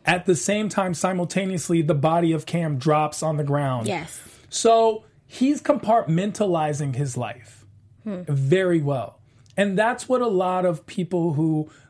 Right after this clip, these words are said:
Speaker 1: live this lifestyle tend to do.
Speaker 2: I
Speaker 1: And,
Speaker 2: can
Speaker 1: and it's, it just wreaks havoc when it does spill over.
Speaker 2: Right. And, and that's, and that's the problem. So if you're, you're placing those feelings into boxes,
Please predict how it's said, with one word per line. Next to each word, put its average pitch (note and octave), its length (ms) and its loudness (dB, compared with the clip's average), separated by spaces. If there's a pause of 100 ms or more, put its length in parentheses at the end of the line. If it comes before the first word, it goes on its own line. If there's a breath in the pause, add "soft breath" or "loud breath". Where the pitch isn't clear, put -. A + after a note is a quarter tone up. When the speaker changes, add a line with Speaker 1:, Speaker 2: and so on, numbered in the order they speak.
Speaker 1:
live F#3+ 220 2
this F3+ 220 0
lifestyle D3+ 520 -2
tend C#3+ 360 -4
to - 100 -8
do. A#2+ 340 -8 (960)
Speaker 2:
I G#3+ 140 2
Speaker 1:
And, C4 120 0
Speaker 2:
can G#3+ 80 4
Speaker 1:
and A3 100 0
it's, A3 260 -8
it G#3 180 2
just - 360 -4 (420 soft breath)
wreaks F3+ 280 2
havoc G3 360 0
when E3+ 160 0
it C3+ 140 -4
does E3 220 0
spill B2+ 340 -4
over. A2 340 -10 (300)
Speaker 2:
Right. E3+ 360 -2 (220 loud breath)
And, G3+ 300 0
and G3 160 0
that's, G3+ 260 2 (140)
and G3+ 200 0
that's G3+ 240 0
the G#3+ 120 2
problem. F3 760 -4
So F#3 200 2
if F3+ 120 -2
you're, G#3+ 280 2
you're G3 440 0 (420)
placing C#4 500 0
those G#3+ 300 2 (340)
feelings A3 400 -2
into G3+ 220 -4
boxes, F3 580 -2